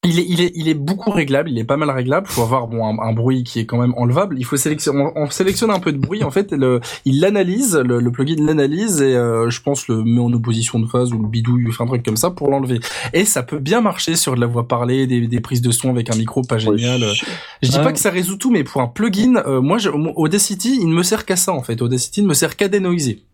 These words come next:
Speaker 1: Les seules fois où j'ouvre Audacity, c'est pour dénoiser. <laughs>
Speaker 3: Ouais, comme
Speaker 1: À ce
Speaker 3: je dis, moi,
Speaker 1: point-là.
Speaker 3: je trouve qu'il, je trouve qu'il est froid.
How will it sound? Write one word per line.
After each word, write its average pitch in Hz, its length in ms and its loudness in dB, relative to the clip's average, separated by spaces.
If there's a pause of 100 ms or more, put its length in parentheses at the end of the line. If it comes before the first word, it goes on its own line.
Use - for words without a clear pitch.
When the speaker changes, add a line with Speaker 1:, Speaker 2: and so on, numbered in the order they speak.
Speaker 1:
Les 117 120 -2
seules 160 140 0
fois 208 120 0
où 175 40 2
j'ouvre 190 180 0
Audacity, 160 400 -2
c'est 180 80 0
pour 139 140 -2
dénoiser. 127 400 0
<laughs> - 40 -10 (1160)
Speaker 3:
Ouais, 127 120 2
comme 131 100 0
Speaker 1:
À - 20 2
ce 110 60 2
Speaker 3:
je - 40 -2
dis, 147 40 2
moi, 151 80 2
Speaker 1:
point-là. 135 80 2
Speaker 3:
je 131 80 -4
trouve 160 140 0
qu'il, - 200 0
je 117 80 -8
trouve 170 160 -2
qu'il 123 200 0
est 120 60 2
froid. 117 360 -2